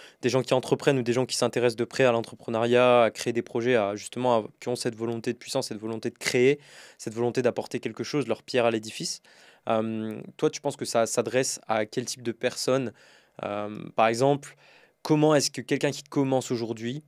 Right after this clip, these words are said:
peu importe le type de business, euh, peut appliquer, euh, quelques conseils pour justement pas faire les mêmes erreurs que certains, euh, afin de garder cette, euh, cette alchimie, cette balance dans leur vie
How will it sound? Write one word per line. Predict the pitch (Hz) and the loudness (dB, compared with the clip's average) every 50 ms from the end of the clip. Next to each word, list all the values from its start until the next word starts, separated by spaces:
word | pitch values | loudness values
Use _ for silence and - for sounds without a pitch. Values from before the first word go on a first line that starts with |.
| _ _ | _ _
peu | - 143 143 | -6 -4 -4
importe | 143 127 - 123 - - | -2 -2 -4 -6 -8 -8
le | 131 | -12
type | - - - | -12 -10 -10
de | 120 | -10
business, | 113 107 107 104 113 107 110 113 - - - _ _ _ _ _ _ _ - | -10 -8 -10 -8 -6 -6 -4 -6 -6 -10 -12 _ _ _ _ _ _ _ -2
euh, | 107 104 104 104 107 107 - | 0 0 0 0 -2 -4 -6
peut | - - 131 139 139 135 139 - - - | -2 0 2 4 4 2 2 0 -2 -4
appliquer, | 127 127 - - - 135 120 - - 135 139 143 143 143 _ _ - | -4 -4 -4 -8 -14 -14 -10 -6 -2 -2 -2 -2 -2 -6 _ _ -14
euh, | 113 - - - - | -14 -12 -12 -8 -6
quelques | 147 135 - 139 | -6 -4 -4 -6
conseils | - - 127 - - 131 131 127 127 123 _ _ _ _ _ | -6 -6 -8 -4 0 0 0 0 0 -4 _ _ _ _ _
pour | - 117 | -10 -8
justement | 107 113 - - 135 131 135 123 | -8 -8 -6 -4 -2 -2 -2 0
pas | - 143 139 | 0 0 0
faire | - - 139 131 | 2 2 2 2
les | 131 | 2
mêmes | 127 120 120 117 117 | 2 0 -2 0 0
erreurs | 120 110 117 120 123 - _ _ _ _ - | 0 2 0 0 -2 -6 _ _ _ _ -12
que | - 117 | -12 -10
certains, | - 120 - - - 131 147 - _ _ - - - - _ - - | -8 -10 -8 -6 -6 -6 -6 -8 _ _ -20 -20 -20 -20 _ -6 -4
euh, | - 110 - 65 - 67 65 69 - - - _ | -2 -2 -2 -4 -6 -10 -10 -12 -12 -14 -8 _
afin | - 123 120 - 156 156 160 | -2 -2 0 2 2 2 4
de | 139 123 120 | 2 0 -2
garder | 113 110 143 139 127 131 127 143 147 147 143 | 2 4 4 4 4 4 2 2 2 2 2
cette, | 139 - - 117 - - - | 0 -2 -2 -2 -2 -4 -6
euh, | 117 113 117 - - - - - 147 | -8 -6 -8 -8 -10 -12 -14 -18 -20
cette | - - - - 120 117 - - - | -14 -6 -2 0 0 0 0 -4 -4
alchimie, | - 127 123 123 - - 135 135 139 139 | -2 -2 -2 -2 -4 -6 -4 -4 -4 -4
cette | - 127 117 - | -2 -4 -6 -2
balance | 120 123 123 123 127 131 123 | 2 2 4 4 4 2 2
dans | 117 127 120 | 0 0 0
leur | 117 117 | -2 -4
vie | 113 110 135 160 | -4 -4 -6 -6